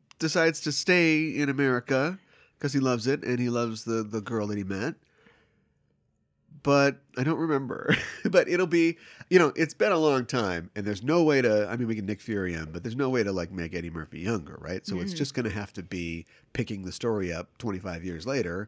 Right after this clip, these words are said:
Speaker 2: Like he has some
Speaker 1: Thirty years
Speaker 2: family
Speaker 1: later?
Speaker 2: member or something like that
Speaker 1: Yeah.
Speaker 2: who's coming
Speaker 1: Him
Speaker 2: to
Speaker 1: and,
Speaker 2: America,
Speaker 1: well,
Speaker 2: and
Speaker 1: him
Speaker 2: he's,
Speaker 1: and his
Speaker 2: like,
Speaker 1: kids,
Speaker 2: showing them
Speaker 1: hopefully,
Speaker 2: around.
Speaker 1: and, and
Speaker 2: Yeah.
Speaker 1: his, and his wife. And, uh,
Speaker 2: Mm-hmm.
Speaker 1: James Earl Jones is sh-, definitely should be in it 'cause he's still with us.
Speaker 2: Mm-hmm.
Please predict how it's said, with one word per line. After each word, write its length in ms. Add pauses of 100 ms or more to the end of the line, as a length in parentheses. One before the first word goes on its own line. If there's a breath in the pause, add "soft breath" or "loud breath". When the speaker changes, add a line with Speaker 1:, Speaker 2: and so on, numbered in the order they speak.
Speaker 2:
Like 120
he 120
has 200
some 160
Speaker 1:
Thirty 160
years 100
Speaker 2:
family 320
Speaker 1:
later? 120
Speaker 2:
member 480
or 60
something 300
like 180
that 220
Speaker 1:
Yeah. 160
Speaker 2:
who's 80
coming 220
Speaker 1:
Him 40
Speaker 2:
to 100
Speaker 1:
and, 100
Speaker 2:
America, 580
Speaker 1:
well, 80
Speaker 2:
and 80
Speaker 1:
him 60
Speaker 2:
he's, 80
Speaker 1:
and 0
his 80
Speaker 2:
like, 100
Speaker 1:
kids, 380
Speaker 2:
showing 180
them 0
Speaker 1:
hopefully, 180
Speaker 2:
around. 220
Speaker 1:
and, 140
and 100
Speaker 2:
Yeah. 160
Speaker 1:
his, 240
and 120
his 140
wife. 400
And, 300
uh, 20
Speaker 2:
Mm-hmm. 240
Speaker 1:
James 240
Earl 80
Jones 380
is 160
sh-, 120 (460)
definitely 360
should 180
be 160
in 100
it 160
'cause 140
he's 100
still 200
with 180
us. 360 (100)
Speaker 2:
Mm-hmm. 400